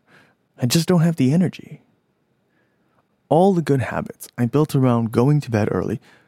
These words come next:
so that I can wake up and make the most of my mornings when I know I'm the most productive have fallen by the wayside.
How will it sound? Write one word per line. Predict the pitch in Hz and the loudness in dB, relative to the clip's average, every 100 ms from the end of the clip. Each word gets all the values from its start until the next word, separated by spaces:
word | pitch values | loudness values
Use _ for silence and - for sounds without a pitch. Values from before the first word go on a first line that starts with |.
| - | -6
so | - | -2
that | 139 143 | 0 0
I | 151 | -2
can | - 117 | -2 -2
wake | - 185 170 | 0 0 0
up | 165 143 _ _ | -2 -2 _ _
and | 110 | -2
make | 123 143 | -2 0
the | 117 | 0
most | 104 135 127 127 | 0 0 0 -2
of | 110 | 0
my | 107 | -2
mornings | 92 101 - - - _ _ - | -2 -4 -6 -16 -20 _ _ -2
when | 147 | 2
I | 220 | 2
know | 151 156 156 | 2 2 2
I'm | 151 | 2
the | 147 | 2
most | 139 139 - | 0 -2 -6
productive | 101 156 - - - _ _ _ _ _ | -4 -4 -4 -10 -12 _ _ _ _ _
have | - 170 | 0 0
fallen | - 175 170 | 2 2 2
by | 170 | 2
the | 160 | 2
wayside. | 147 180 - - - | 0 -2 -6 -14 -16